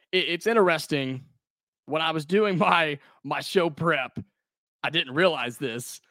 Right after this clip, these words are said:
but I actually ranked these games from least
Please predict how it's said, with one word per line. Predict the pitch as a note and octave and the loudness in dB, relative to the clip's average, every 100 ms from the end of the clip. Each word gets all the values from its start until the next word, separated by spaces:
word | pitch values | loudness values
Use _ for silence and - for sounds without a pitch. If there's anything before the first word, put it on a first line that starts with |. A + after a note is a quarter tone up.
| _ _ _ _ _ _ - | _ _ _ _ _ _ -2
but | D#3+ | 2
I | E3+ | 4
actually | F#3+ C#4 A#3+ G#3 | 4 2 -2 0
ranked | F3 F#3 - | 0 0 -2
these | E3+ D3+ | -2 0
games | D3+ D#3+ D3 C#3 C3+ - - _ _ _ _ | 2 2 0 -4 -8 -12 -18 _ _ _ _
from | _ - E3+ D#3 | _ 0 0 2
least | D3 D#3 F#3+ - - | 0 -2 -4 -10 -18